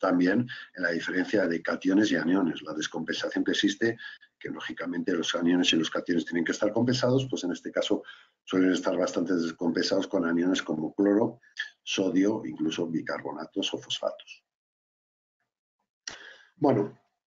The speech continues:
habiendo realizado esta pequeña introducción, vamos a ver los siguientes cuatro puntos en el cual, eh, la tecno-, la, vamos, la, la compañía I C L estamos, eh,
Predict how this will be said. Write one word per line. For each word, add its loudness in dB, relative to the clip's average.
habiendo 6
realizado 4
esta 2
pequeña 2
introducción, 4
vamos 2
a 2
ver 0
los 2
siguientes 2
cuatro -2
puntos 4
en -6
el -2
cual, 2
eh, 0
la -2
tecno-, -4
la, -2
vamos, 2
la, -8
la -18
compañía -2
I 4
C 0
L 2
estamos, 0
eh, 0